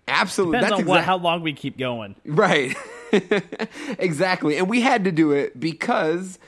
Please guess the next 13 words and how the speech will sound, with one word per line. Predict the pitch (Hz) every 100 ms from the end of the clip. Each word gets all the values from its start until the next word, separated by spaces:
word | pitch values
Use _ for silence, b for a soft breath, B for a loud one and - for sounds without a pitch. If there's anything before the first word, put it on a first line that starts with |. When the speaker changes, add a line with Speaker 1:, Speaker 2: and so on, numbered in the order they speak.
| b b
Speaker 1:
we | 131 202 233
have | 196 151 139 135 - b b
some | - 196 185
N | 160 202
B | 220 214
A | 208
Finals | - 185 185 180 170
previewing | - - 185 175 147 135 127 127 127 135 -
to | 165
do | 156 208 127 90 -
this | 127 143 135
week. | 117 101 - -
Officially, | 139 - 226 - 220 208 202 202 208